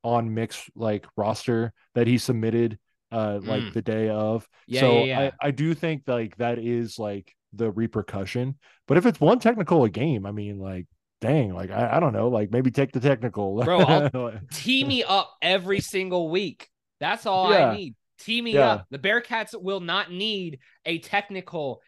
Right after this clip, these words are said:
Speaker 2: It will not be applicable to the game because we will be winning by twenty. But we
Speaker 1: Yeah.
Speaker 2: need these guys on court.
Speaker 1: And that's the unfortunate part too, Justin, is that you probably could really use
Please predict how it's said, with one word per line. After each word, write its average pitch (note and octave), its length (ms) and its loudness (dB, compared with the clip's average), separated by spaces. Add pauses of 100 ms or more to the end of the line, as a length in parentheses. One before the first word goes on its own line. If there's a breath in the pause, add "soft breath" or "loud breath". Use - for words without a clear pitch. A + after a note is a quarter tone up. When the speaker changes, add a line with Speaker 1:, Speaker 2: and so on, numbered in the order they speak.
Speaker 2:
It E3+ 80 -6
will G3+ 140 -6
not G3+ 260 -6
be G3 280 -10
applicable F#3+ 640 -6
to F#3+ 120 -10
the F3 80 -6
game F3 280 -6
because D#3+ 260 -8
we F3 100 -6
will E3+ 100 -6
be E3+ 140 -8
winning F3+ 360 -8
by D#3+ 160 -2
twenty. F3+ 680 -10 (400)
But G3+ 140 0
we G3+ 100 2
Speaker 1:
Yeah. G3+ 40 2
Speaker 2:
need G#3 320 -2
these G3 180 -6
guys F3 300 0
on D#3 180 -8
court. - 500 -6 (520)
Speaker 1:
And C#3 100 2
that's D3+ 160 4
the E3+ 140 6
unfortunate C3+ 440 2
part A#2 240 -2
too, A#2 180 -6
Justin, G#2+ 360 -8
is G#2 160 -6
that G#2+ 200 -2
you C#3 120 -4
probably D#3+ 340 2
could G#2+ 260 -4
really A2+ 240 -2
use G2+ 600 -6